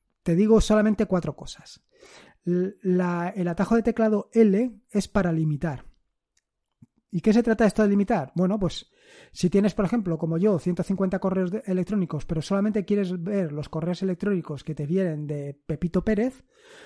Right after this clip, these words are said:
pues lo que haces es poner, u-, utilizar el atajo de teclado L y luego poner Pepito Pérez y te quedarán solamente los correos electrónicos de Pepito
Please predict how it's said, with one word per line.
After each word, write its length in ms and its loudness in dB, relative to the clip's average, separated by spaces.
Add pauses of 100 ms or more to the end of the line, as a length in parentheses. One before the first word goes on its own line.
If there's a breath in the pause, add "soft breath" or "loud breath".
(140)
pues 180 4
lo 120 -2
que 80 -4
haces 260 0
es 80 2
poner, 480 -2
u-, 80 -8
utilizar 680 -8
el 120 -8
atajo 260 -6
de 60 -2
teclado 460 -4
L 360 0 (500 loud breath)
y 60 4
luego 220 6
poner 220 4
Pepito 320 0
Pérez 360 -6
y 120 0
te 100 0
quedarán 320 0
solamente 580 0
los 200 -2
correos 300 -2
electrónicos 460 0
de 80 -2
Pepito 460 -6